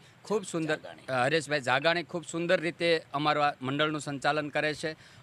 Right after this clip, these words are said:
Speaker 1: અમારા મંડળની અંદર સાઠથી પાસઠ સભ્યો છે કે જે નિસ્વાર્થ ભાવે કડતાલની અંદર પોતાની સેવા આપી રહ્યા છે.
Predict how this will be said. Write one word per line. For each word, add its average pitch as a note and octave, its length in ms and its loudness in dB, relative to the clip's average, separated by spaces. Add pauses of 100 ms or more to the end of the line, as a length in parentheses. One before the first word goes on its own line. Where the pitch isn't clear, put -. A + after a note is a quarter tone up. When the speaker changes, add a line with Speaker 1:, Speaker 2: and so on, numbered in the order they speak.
Speaker 1:
અમારા D#3 280 4
મંડળની D3+ 400 0
અંદર D3 220 0
સાઠથી C#3 480 -4
પાસઠ C3+ 460 -2
સભ્યો C#3+ 480 0
છે F#2+ 240 -6 (360)
કે D3+ 80 -2
જે E3 180 2
નિસ્વાર્થ E3 540 2
ભાવે C#3+ 480 0
કડતાલની D#3+ 440 2
અંદર D3 200 -2
પોતાની C#3 420 -4
સેવા A#2+ 300 0
આપી A2 200 -4
રહ્યા G2+ 180 -2
છે. - 220 -14